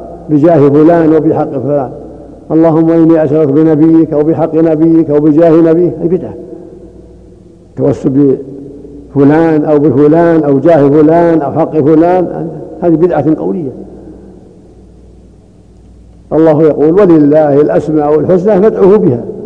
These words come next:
توسل يكون بأسماء الله وصفاته،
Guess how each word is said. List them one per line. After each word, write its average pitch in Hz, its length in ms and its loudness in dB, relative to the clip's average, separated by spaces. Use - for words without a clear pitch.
توسل 170 400 2
يكون 156 220 0
بأسماء 151 360 0
الله 139 320 0
وصفاته، 139 580 0